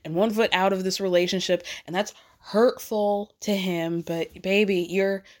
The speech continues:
choosing to be hurt. And I'm saying this as a, a, once again, quadruple Pisces who loves to be deep, deep, deep in my feelings, okay?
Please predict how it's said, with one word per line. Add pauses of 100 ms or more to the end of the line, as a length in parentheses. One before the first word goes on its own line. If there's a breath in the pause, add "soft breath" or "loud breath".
(100)
choosing
to
be
hurt. (100)
And
I'm
saying
this
as
a, (640 loud breath)
a,
once
again, (100)
quadruple
Pisces (340 soft breath)
who
loves
to
be (160)
deep,
deep,
deep
in
my
feelings,
okay?